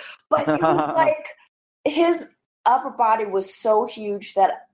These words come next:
Speaker 1: I had to ask him, I'm like, "How much do you bench?" And he's like, I go, "Are you in the three, three fifty club?" And he goes, "Oh, more than that." I'm like, "Well, how much do you bench?" And he's like, "Six hundred." I was like, "Six hundred?"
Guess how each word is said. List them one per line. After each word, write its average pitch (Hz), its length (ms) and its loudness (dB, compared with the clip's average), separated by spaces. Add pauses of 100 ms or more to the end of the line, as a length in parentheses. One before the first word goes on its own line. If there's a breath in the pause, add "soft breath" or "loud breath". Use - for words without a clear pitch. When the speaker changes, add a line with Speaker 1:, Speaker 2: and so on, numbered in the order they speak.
(140)
Speaker 1:
I 185 100 4
had 190 220 2
to - 80 -4
ask 226 300 2
him, 190 100 -8
I'm 170 140 -2
like, 170 240 4
"How 170 300 0
much 185 300 0
do 262 100 -4
you 302 160 0
bench?" 370 640 -2 (400 loud breath)
And 202 120 0
he's 226 220 0
like, 185 320 4 (460)
I 196 140 2
go, 190 380 2 (220)
"Are 196 140 6
you 208 180 0
in 240 60 0
the 226 140 -2
three, 233 400 -2 (220)
three 247 220 -4
fifty 277 340 -4
club?" 311 400 2
And 220 120 0
he 196 80 -4
goes, 180 440 2
"Oh, 165 160 2
more 170 220 0
than 147 140 -4
that." 165 260 2
I'm 156 120 -6
like, 156 160 0 (100)
"Well, 185 220 4
how 190 140 0
much 190 220 -2
do 175 60 -10
you 170 80 -4
bench?" 208 140 0
And 190 220 -8
he's 165 160 -6
like, 156 180 0 (340 soft breath)
"Six - 320 0
hundred." 175 400 2
I - 80 2
was 190 100 0
like, 185 140 -2
"Six - 280 2
hundred?" 440 380 2